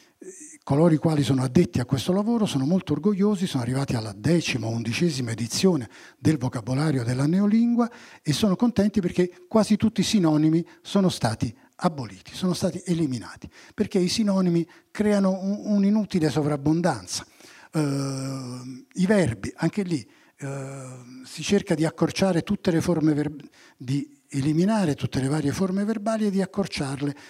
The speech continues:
mm, legandole per esempio allo-, allo-, al, al complemento oggetto e facendone un'unica parola. Insomma, il principio è un linguaggio corto crea un pensiero corto.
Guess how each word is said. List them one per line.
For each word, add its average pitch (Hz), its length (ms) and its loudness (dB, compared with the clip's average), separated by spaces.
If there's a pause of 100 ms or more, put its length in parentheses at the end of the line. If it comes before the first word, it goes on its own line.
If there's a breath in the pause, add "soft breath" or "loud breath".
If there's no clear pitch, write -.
(200 loud breath)
mm, 147 560 -4
legandole 143 640 -2
per 131 140 -6
esempio 131 460 -4 (240 loud breath)
allo-, 131 320 -10 (160)
allo-, 131 320 -6
al, 123 580 -10
al 113 440 -14
complemento 147 500 0
oggetto 147 420 -2 (240 loud breath)
e 147 80 0
facendone 151 600 2 (220 loud breath)
un'unica 156 480 2
parola. 120 400 -4 (100)
Insomma, 104 460 0 (100)
il 185 140 -6
principio 151 640 -4
è - 260 -2 (1900 soft breath)
un 170 100 4
linguaggio 214 440 4
corto - 640 -8
crea 180 300 2
un 190 120 0
pensiero 113 440 -2
corto. - 540 -16